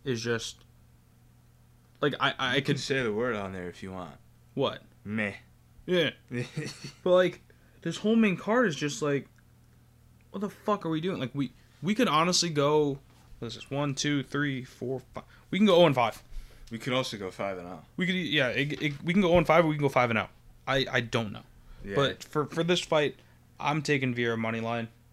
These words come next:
Speaker 1: Uh, I hate to say it. I, I love Miesha Tate.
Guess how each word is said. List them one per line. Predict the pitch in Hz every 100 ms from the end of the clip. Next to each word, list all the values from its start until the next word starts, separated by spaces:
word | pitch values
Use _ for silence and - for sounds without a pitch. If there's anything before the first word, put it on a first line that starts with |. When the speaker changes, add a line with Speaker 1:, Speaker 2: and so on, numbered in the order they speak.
| -
Speaker 1:
Uh, | 113 107 -
I |
hate | - 127 120
to | -
say | - 113 110
it. | 113 -
I, | 113 107 107 - -
I | 113
love | 107 110
Miesha | 113 104 -
Tate. | 110 107